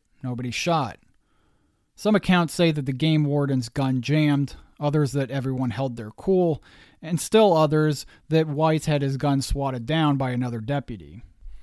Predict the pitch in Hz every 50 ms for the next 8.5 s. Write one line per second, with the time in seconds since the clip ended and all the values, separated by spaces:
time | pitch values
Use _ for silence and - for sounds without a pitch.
0 | - - - - - - 147 - 165 170 170 156 139 - 165 156 143 131 127 110
1 | 117 139 151 143 135 117 107 117 110 107 101 - 107 107 117 - - _ _ -
2 | - - _ - 147 151 156 147 175 185 185 175 170 160 147 143 151 160 151 135
3 | 147 131 127 139 135 - - - 156 156 147 143 135 123 - - 143 135 123 127
4 | 113 127 117 117 - - 160 170 160 147 127 113 98 - - - _ _ _ -
5 | - _ _ _ _ - 139 - - 214 214 185 156 143 131 160 175 170 165 160
6 | 165 165 151 160 156 143 - - - 147 139 139 135 - - 180 175 175 160 147
7 | 127 135 117 139 127 113 135 131 131 - 123 110 110 117 117 135 143 147 139 151
8 | 147 143 139 139 139 135 127 113 95 101